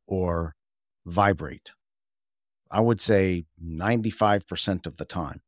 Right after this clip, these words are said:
it's on silent or vibrate. But there's a handful of people that it's on my favorites list that will always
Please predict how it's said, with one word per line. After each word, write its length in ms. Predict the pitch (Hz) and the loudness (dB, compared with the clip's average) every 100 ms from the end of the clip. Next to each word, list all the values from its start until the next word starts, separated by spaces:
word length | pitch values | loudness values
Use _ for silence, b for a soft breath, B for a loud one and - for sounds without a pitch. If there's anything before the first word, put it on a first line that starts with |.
| _ _ _ _ | _ _ _ _
it's 160 | - - | -8 -4
on 140 | 85 | -4
silent 500 | 80 - 98 101 98 | -2 2 4 4 2
or 80 | 87 | -2
vibrate. 500 | 76 85 76 69 - _ _ _ _ _ _ _ | -2 -2 -2 -6 -12 _ _ _ _ _ _ _
But 240 | 107 113 - _ _ _ - | 4 4 4 _ _ _ -4
there's 320 | 98 139 156 | 4 6 8
a 120 | 117 | 6
handful 540 | 90 117 196 196 196 | 6 4 4 2 2
of 120 | 185 - | 2 2
people 300 | 170 147 85 | 0 0 -2
that 100 | 87 | -2
it's 120 | 87 | 0
on 140 | 104 104 | 0 2
my 340 | 87 87 82 - _ - | 2 0 -4 -8 _ 2
favorites 460 | 185 160 92 - | 2 2 -4 -8
list 360 | 82 - - - _ _ _ _ _ _ | -12 -10 -14 -14 _ _ _ _ _ _
that 420 | - 85 101 101 76 - | -12 -2 2 2 -2 -6
will 320 | 101 98 - - | -2 -2 -4 4
always 680 | 139 170 117 87 82 80 | 8 10 8 4 0 -8